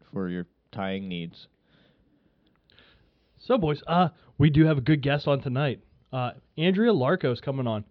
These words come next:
Speaker 2: She's an artist. Uh, check her out. We're gonna get to hear all about her. She's a fellow Pennsylvanian.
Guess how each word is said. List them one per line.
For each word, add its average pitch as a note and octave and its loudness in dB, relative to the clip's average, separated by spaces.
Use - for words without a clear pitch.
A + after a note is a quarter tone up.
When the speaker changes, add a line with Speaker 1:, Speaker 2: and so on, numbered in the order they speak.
Speaker 2:
She's E3+ -4
an C3 0
artist. C3+ 0
Uh, C3+ -2
check B2+ -10
her B2+ -6
out. B2+ -4
We're B2 -4
gonna C3+ 0
get C3+ -4
to C3+ -4
hear C#3+ 2
all D3 2
about C#3+ 0
her. D3 -4
She's G#3+ -8
a F3+ -2
fellow D#3 0
Pennsylvanian. D3 -2